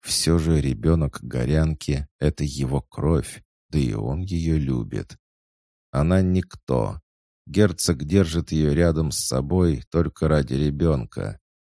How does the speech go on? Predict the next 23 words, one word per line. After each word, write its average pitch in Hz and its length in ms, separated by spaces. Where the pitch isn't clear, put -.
Между 87 320
ними 101 300
нет 101 320
связи, 58 760
они 85 280
даже 92 340
не 90 140
спят - 460
вместе. 57 760
Если 92 360
не 92 160
будет 82 360
ребенка, 80 760
то - 60
исчезнет 82 680
и 60 100
женщина». 62 840
«Ты 80 120
не 82 140
посмеешь», 76 920
испуганно 64 640
прошептала 57 760
Эвелин, 65 560